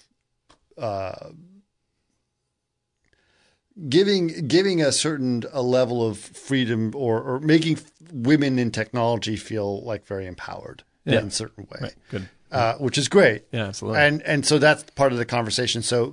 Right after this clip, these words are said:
Speaker 1: we decided, like, "Hey, let's have a podcast about that."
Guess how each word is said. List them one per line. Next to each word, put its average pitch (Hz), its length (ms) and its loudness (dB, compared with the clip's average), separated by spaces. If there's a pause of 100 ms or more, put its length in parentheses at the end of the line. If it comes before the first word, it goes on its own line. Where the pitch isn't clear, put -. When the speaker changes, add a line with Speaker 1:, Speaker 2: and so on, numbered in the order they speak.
(200)
Speaker 1:
we 127 120 0
decided, 123 520 0
like, 113 180 -2
"Hey, 160 180 0
let's 139 200 -2
have 135 120 -2
a 117 60 -2
podcast 120 580 -4
about 110 360 -6
that." 101 420 2